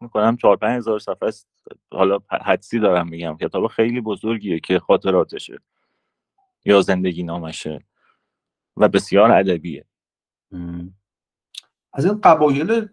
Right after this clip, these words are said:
Speaker 3: ترک چیز بوده دیگه. ترکان نمی‌دونم چی، چی، جغتایی. یعنی هندوی، از این، م،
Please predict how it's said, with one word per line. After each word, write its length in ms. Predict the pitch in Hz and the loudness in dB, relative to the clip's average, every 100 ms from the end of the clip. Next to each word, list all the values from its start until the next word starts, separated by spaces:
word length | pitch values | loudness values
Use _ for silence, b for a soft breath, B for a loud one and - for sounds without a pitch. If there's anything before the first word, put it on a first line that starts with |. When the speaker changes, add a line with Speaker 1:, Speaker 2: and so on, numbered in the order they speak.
| _ | _
Speaker 3:
ترک 600 | - 180 202 - 220 208 | 2 2 2 -2 -2 -2
چیز 260 | 196 220 202 | -4 -8 -10
بوده 220 | 165 120 | -4 -4
دیگه. 640 | 120 117 120 120 120 120 127 _ _ _ _ _ _ _ _ _ _ | -4 -4 -4 -2 -4 -6 -10 _ _ _ _ _ _ _ _ _ _
ترکان 640 | 127 117 - 135 147 156 143 | -6 -6 -6 -6 -4 -8 -10
نمی‌دونم 560 | 143 143 143 131 - _ _ _ _ _ - | -8 -6 -6 -6 -10 _ _ _ _ _ -18
چی، 80 | - | -12
چی، 240 | - 107 | -8 -6
جغتایی. 920 | - 208 104 104 98 - 104 120 123 - _ _ _ _ _ _ _ _ _ _ _ - | -2 2 2 0 -6 -6 -6 -4 -6 -10 _ _ _ _ _ _ _ _ _ _ _ -6
یعنی 200 | 110 139 | -2 2
هندوی، 640 | 143 139 139 131 135 135 - | 2 2 0 -2 -2 -2 0
از 180 | 135 | 0
این، 260 | 160 160 - | -2 -6 -6
م، 400 | 131 123 113 110 | -2 -2 -2 -10